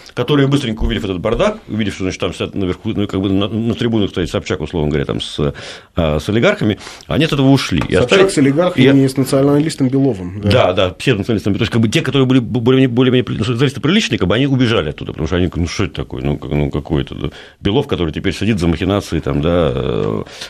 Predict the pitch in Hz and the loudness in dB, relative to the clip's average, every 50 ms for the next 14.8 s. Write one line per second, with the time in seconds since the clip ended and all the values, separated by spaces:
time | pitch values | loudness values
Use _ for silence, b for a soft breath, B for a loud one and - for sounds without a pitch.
0 | B B - - - 95 87 82 76 78 69 69 65 - - - - - 67 60 | B B -10 -4 -2 -2 0 0 0 0 -2 -2 -4 -6 -10 -10 -6 -4 -2 0
1 | 53 52 52 52 52 50 50 50 50 50 50 50 50 50 50 50 50 - 82 76 | 2 2 2 0 0 -2 -2 -4 -4 -4 -4 -4 -2 -2 -2 -2 -2 0 0 0
2 | 95 98 90 - 85 - - - 71 69 65 - 50 69 80 80 - - - 76 | 0 0 -2 -8 -12 -12 -10 -8 -8 -8 -8 -8 -8 -8 -8 -10 -10 -12 -10 -6
3 | - 101 104 90 76 64 - - - _ - - 65 65 - - - 98 101 90 | -2 -2 0 0 -2 -4 -8 -14 -20 _ -6 -4 -4 -4 -2 -2 -2 0 0 0
4 | 73 65 - 67 69 - 73 67 - - - 76 67 65 - - B B B B | -2 -2 -4 -8 -6 -4 -6 -6 -6 -6 -6 -4 -4 -6 -8 -10 B B B B
5 | B B B B B B B 90 - - - 90 104 117 - 143 143 147 143 - | B B B B B B B -2 -2 0 0 0 2 2 2 2 2 2 0 0
6 | 123 131 135 147 151 156 127 143 143 - - 135 127 131 - 147 147 147 160 147 | -2 -2 0 2 2 4 4 2 0 -2 -2 -2 -2 0 0 0 0 0 0 -2
7 | - 156 143 165 156 165 202 190 123 147 113 110 - 143 147 147 - 135 139 135 | -2 -2 -2 0 2 2 2 2 4 2 0 2 0 -2 -4 -2 -2 0 0 0
8 | 135 - 131 151 147 147 151 - - 107 147 135 131 139 160 151 135 123 113 - | 0 -2 -2 0 2 2 0 0 0 0 0 2 2 4 4 6 6 4 4 0
9 | - - - 110 110 110 107 107 104 - - - 139 123 - 120 139 170 165 - | -8 -10 -6 -4 0 0 2 0 0 -2 0 -2 -2 0 0 0 0 0 0 0
10 | - 202 - - 147 131 123 110 113 127 139 165 202 226 226 226 220 113 - 110 | -2 -2 0 0 2 2 2 2 2 2 2 4 4 2 2 2 0 -2 0 0
11 | 107 101 101 - - - 127 113 - - - - 120 - - - 113 110 139 113 | 0 0 -2 -2 0 0 0 0 -2 -4 -4 -2 -2 -2 -2 -2 -2 -2 -2 -2
12 | 107 - 113 110 110 107 113 101 92 B B B B B B B - 98 98 110 | -2 0 0 0 2 2 2 0 0 B B B B B B B -4 -2 0 0
13 | 110 98 95 92 90 87 98 98 92 - 104 92 101 98 95 107 - - 104 87 | 0 0 -2 -4 -4 -2 -2 -2 0 0 -2 0 0 0 0 0 0 0 0 0
14 | 76 73 69 76 76 80 85 76 85 80 - - - - 85 | 0 0 -2 -2 -2 -2 -2 -2 -2 -2 -4 -6 -10 -12 -12